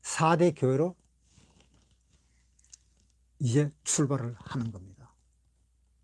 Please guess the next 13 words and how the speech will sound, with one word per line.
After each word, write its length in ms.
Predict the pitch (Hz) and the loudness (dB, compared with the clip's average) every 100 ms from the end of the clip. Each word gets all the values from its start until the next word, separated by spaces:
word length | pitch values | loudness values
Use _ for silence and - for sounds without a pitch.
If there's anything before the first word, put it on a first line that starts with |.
| _ _ _ _ _ _ _ _ _ _ _ _ _ _ _ _ _ _ _ _ _ _ _ | _ _ _ _ _ _ _ _ _ _ _ _ _ _ _ _ _ _ _ _ _ _ _
그래서 420 | - 254 175 190 202 _ _ | 6 8 8 4 -4 _ _
이제 140 | 185 190 | 2 2
가톨릭하고는 840 | - 208 254 269 226 190 180 175 | 2 -2 2 2 2 0 0 -2
전혀 420 | - 139 196 285 | 2 6 8 6
상관이 420 | 262 - 226 254 196 | 2 0 0 2 2
없어졌습니다. 720 | 196 151 117 113 113 104 101 | 0 -2 -4 -10 -12 -14 -12
왜? 240 | 131 143 95 _ _ _ _ _ _ | -6 -4 -6 _ _ _ _ _ _
마틴 320 | 151 185 220 | 0 2 4
루터가 320 | 180 160 165 147 | 2 2 -2 -2
가톨릭을 500 | - - 202 190 139 | -6 -2 0 0 -2
끊어버렸으니까. 840 | 262 214 113 101 113 95 - 110 _ _ _ _ _ _ _ _ _ _ _ _ _ _ _ _ _ _ _ _ _ - - - - - - - | 0 -2 -2 -12 -16 -18 -20 -20 _ _ _ _ _ _ _ _ _ _ _ _ _ _ _ _ _ _ _ _ _ -20 -20 -20 -20 -20 -20 6
그래서 420 | 240 180 170 147 - _ _ | 8 8 6 -2 -6 _ _
가톨릭에서는 880 | - 202 233 247 240 185 190 214 233 | -6 0 2 4 4 4 2 0 0